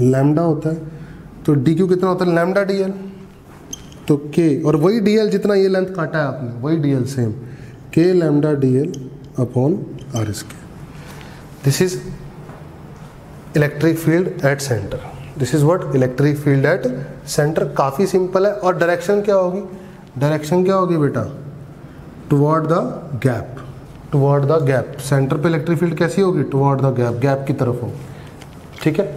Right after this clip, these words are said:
सिंपल है। ये uniform ring था। क्या था ये? Uniform ring। अब हम पढ़ेंगे Uniform ring at center पढ़ लिया, अब हम non uniform ring at center पढ़ते हैं। चलो, non uniform ring at center पढ़ते हैं।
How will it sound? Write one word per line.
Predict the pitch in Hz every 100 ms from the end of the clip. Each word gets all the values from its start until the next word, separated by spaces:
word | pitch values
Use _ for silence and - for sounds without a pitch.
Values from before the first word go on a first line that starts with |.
| - - - -
सिंपल | - 180 175 196
है। | 202 196 -
ये | 175
uniform | 165 151 143 123 110
ring | 104 104 113
था। | 113
क्या | 147 143
था | 147
ये? | 156 233 - - - -
Uniform | 139 127 - 110 104
ring। | 104 - - - -
अब | 170
हम | 208 220
पढ़ेंगे | 214 208 208 214 214 - - - - - - - - -
Uniform | 139 170 180 190 180
ring | 185
at | 190 190
center | 175 175 185
पढ़ | 190
लिया, | 190 208
अब | 180 175
हम | 175 165
non | 165 175
uniform | 180 175 180 175
ring | 175
at | 175 175
center | 165 160 160
पढ़ते | 147 -
हैं। | 151
चलो, | 160 160 156 - - 135
non | 143 165
uniform | 160 156 160 156
ring | 151 156
at | 151 156
center | 147 139 -
पढ़ते | 139 143
हैं। | 143